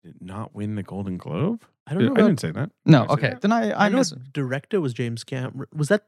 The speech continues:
Speaker 2: No, that was the
Speaker 3: No, that's the
Speaker 2: following year.
Speaker 3: following
Speaker 2: Sorry,
Speaker 3: year.
Speaker 1: That's
Speaker 2: sorry.
Speaker 1: the next year. No, it won all four Golden Globes it was nominated for.
Speaker 3: Okay.
Speaker 1: Picture, director,
Speaker 3: Song,
Speaker 1: screenplay, and song.
Speaker 3: screenplay.
Speaker 1: S-,
Speaker 3: Okay.
Speaker 1: uh, score. The big,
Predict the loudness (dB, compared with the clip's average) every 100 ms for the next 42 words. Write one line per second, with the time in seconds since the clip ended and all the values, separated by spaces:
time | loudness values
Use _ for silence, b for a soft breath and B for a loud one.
0 | 4 4 6 6 6 6 2 0 0 0
1 | 0 -4 -4 -4 -2 -2 -2 -2 -4 0
2 | 4 4 4 -2 -2 0 0 0 0 0
3 | -2 -2 -2 -2 -2 -2 -2 -4 -4 -6
4 | -8 -12 0 6 6 4 0 -2 -2 -4
5 | -4 -2 -2 -4 -4 -4 -4 -8 2 4
6 | 4 2 0 -4 -6 -6 -8 -10 -4 0
7 | 0 0 -4 -4 -2 -4 -8 _ _ _
8 | _ 0 0 4 4 4 0